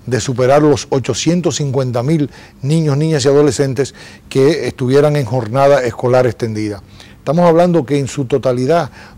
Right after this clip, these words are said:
dos millones seiscientos mil raciones se están distribuyendo en las escuelas de la República Dominicana.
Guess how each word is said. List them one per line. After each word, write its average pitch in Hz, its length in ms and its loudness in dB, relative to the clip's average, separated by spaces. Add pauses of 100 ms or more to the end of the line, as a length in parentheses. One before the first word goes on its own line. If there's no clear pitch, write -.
dos 156 240 2
millones 156 380 2
seiscientos 127 520 -2
mil 165 340 0 (240)
raciones 135 540 0
se 123 80 -2
están 135 220 -4
distribuyendo 131 640 -2 (420)
en 139 240 -2
las 123 200 0
escuelas 135 320 2
de 131 80 2
la 120 80 2
República 117 420 -2
Dominicana. 107 540 -8